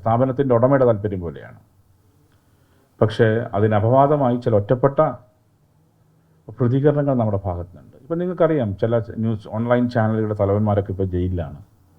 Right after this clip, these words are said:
ചില വാർത്തകൾ കൊടുത്തതുമായി ബന്ധപ്പെട്ട്. ആൾട്ട് ന്യൂസിൻ്റെ പ്രവർത്തി-, മീഡിയ, മീഡിയ പ്രവർത്തനം കുറേ കാലം ജയിലിൽ കിടന്നു. ഇപ്പം മാധ്യമ പ്രവർത്തന സ്വാതന്ത്ര്യത്തിൻ്റെ കാര്യത്തിൽ ലോകരാജ്യങ്ങളിൽ നൂറ്റി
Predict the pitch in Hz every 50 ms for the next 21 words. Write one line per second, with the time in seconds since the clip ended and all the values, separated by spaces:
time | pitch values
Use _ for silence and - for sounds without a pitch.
0 | _ _ _ _ _ _ _ _ _ - - 98 95 92 95 95 92 - 104 98
1 | 95 95 90 87 - 98 90 85 82 82 82 78 76 76 - 73 - - 80 -
2 | _ _ _ _ _ _ _ _ _ _ _ _ _ - - - - - - _
3 | _ - - - - - - - - - - - 101 113 123 123 123 139 135 139
4 | 123 - 143 139 131 127 123 123 - - - - _ _ _ _ _ _ _ _
5 | _ _ _ - - 107 107 107 104 104 - 110 107 104 107 117 113 110 110 104
6 | 107 107 104 110 107 101 101 104 95 90 - 92 98 101 98 98 92 95 95 95
7 | - 92 90 90 95 90 92 85 78 82 85 85 - - - - _ _ _ _
8 | _ _ _ _ _ _ _ _ _ _ - 156 143 123 127 143 151 143 190 190
9 | 208 180 185 175 175 175 160 - 170 170 160 - 151 139 135 147 147 147 143 143
10 | 147 143 131 135 117 117 113 117 110 104 120 120 135 143 143 _ _ _ _ _
11 | - 104 107 117 127 139 147 143 139 127 123 - 135 123 123 127 135 135 123 113
12 | 113 117 -